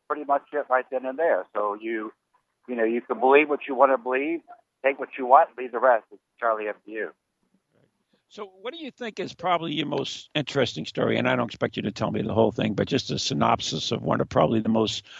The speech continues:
Speaker 2: one of the most interesting places that you do visit on a tour.
Speaker 1: I would say one of the most interesting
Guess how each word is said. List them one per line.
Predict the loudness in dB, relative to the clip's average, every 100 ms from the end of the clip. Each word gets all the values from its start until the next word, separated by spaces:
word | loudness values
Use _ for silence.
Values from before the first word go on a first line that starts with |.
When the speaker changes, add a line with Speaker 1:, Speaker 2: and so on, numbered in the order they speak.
| -20 -14 2
Speaker 2:
one | 2
of | 4
the | 4 6
most | 4 4 2
interesting | 0 0 0 0 -2 -4
places | 2 2 2 0 -2
that | -2
you | 0 0
do | -2 0
visit | 2 2 0
on | 0
a | -2
tour. | -2 0 2 0 -8 -20 -20 _ _ _ _ _ _ _ _ _ _ _
Speaker 1:
I | 6
would | 8 8
say | 4
one | 4
of | 2
the |
most | 0 -2 -2 -6
interesting | -10 -6 -8 -10